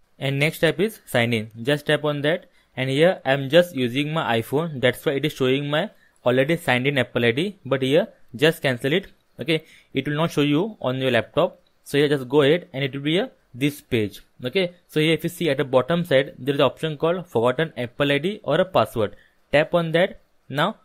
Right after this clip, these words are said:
go to next page. So here it will be asking you the Apple I D. Again, again there is an option about forgot Apple I D. Okay, just choose that and here the next step. If you see here,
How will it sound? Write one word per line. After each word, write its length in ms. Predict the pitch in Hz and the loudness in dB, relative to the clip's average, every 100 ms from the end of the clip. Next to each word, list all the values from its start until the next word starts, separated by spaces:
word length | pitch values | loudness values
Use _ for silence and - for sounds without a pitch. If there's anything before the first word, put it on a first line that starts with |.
| _ | _
go 80 | 143 | -2
to 100 | 156 | 0
next 300 | 160 170 - | 0 -2 0
page. 240 | 117 98 - _ | 0 0 -4 _
So 100 | - | -6
here 220 | 135 139 | 0 0
it 160 | 180 143 | 2 -2
will 80 | 147 | 2
be 80 | 151 | 2
asking 340 | 127 - 156 | 0 -4 -6
you 100 | 156 | -4
the 260 | 147 226 - _ 120 | -2 -2 -4 _ -6
Apple 300 | 120 127 117 | -4 0 0
I 80 | |
D. 220 | 101 98 - _ _ | 0 -4 -10 _ _
Again, 380 | 120 135 185 214 - _ _ _ _ _ _ _ | -4 0 0 -2 -10 _ _ _ _ _ _ _
again 320 | 120 147 208 220 - | -2 0 -2 -4 -2
there 120 | 139 | 0
is 60 | 139 | 4
an 60 | |
option 440 | 123 - - 190 214 | 2 2 -2 -4 -4
about 220 | 127 139 | -2 -2
forgot 300 | - 127 139 | 0 0 0
Apple 300 | 123 - 123 | -2 -4 -2
I 80 | 117 | 0
D. 240 | 120 214 - - | 0 -4 -6 -6
Okay, 280 | 123 170 - _ | -2 -2 -6 _
just 360 | 117 147 147 - | 0 0 0 -2
choose 220 | 151 143 | 0 0
that 340 | 123 165 185 - _ _ | 0 0 0 -10 _ _
and 160 | 127 131 | -4 0
here 240 | 139 226 - _ - | 2 0 -4 _ -4
the 120 | 131 | -2
next 300 | 135 156 175 | 2 0 0
step. 360 | - 113 95 _ _ _ _ _ _ _ _ _ - | 0 0 0 _ _ _ _ _ _ _ _ _ -10
If 160 | 147 | -6
you 60 | 170 | -6
see 240 | 175 190 | -2 -2
here, 300 | 143 135 190 | 0 0 -2